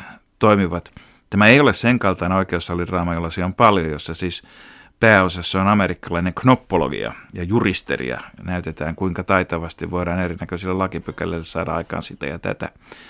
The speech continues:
Toki kun amerikkalainen lainkäytäntö on toisin kuin, toisin kuin tätä Suomessa, niin on hyvin paljon myöskin tämmöistä käytännön ja ennakkotapausten muovaamaa,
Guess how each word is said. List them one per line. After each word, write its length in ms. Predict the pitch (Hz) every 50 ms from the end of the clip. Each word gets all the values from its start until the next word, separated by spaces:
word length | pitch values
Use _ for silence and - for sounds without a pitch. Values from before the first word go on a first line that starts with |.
| - - - _
Toki 240 | - 117 110 - 104
kun 220 | - - 92 92 - _ _ -
amerikkalainen 680 | 101 101 98 92 92 - - - 90 90 92 90 87 - _ _ -
lainkäytäntö 680 | - 92 95 95 95 87 87 85 85 - - - - -
on 140 | 87 85 87
toisin 320 | 90 92 90 85 87 87 80
kuin, 220 | - 82 82 65 - _ - _ _ -
toisin 320 | - 90 90 80 82 80
kuin 160 | 80 82 80 -
tätä 240 | - 85 - 98
Suomessa, 540 | 85 - 101 95 90 85 80 - - - - - _ _ _ - - - - - - - - - _ _ -
niin 200 | - 92 90 87
on 140 | 87 90 95
hyvin 200 | 95 92 90 87
paljon 340 | - 95 87 87 85 82
myöskin 320 | 90 90 87 87 - 87 85
tämmöistä 340 | - 87 87 87 - - 95
käytännön 560 | - 107 101 98 90 - 87 85 82 82 85
ja 100 | 85 87
ennakkotapausten 880 | 92 92 92 87 - - 78 - 80 78 - 80 80 - - 82 82
muovaamaa, 640 | 85 87 85 85 82 82 82 80 78 80 78 78 80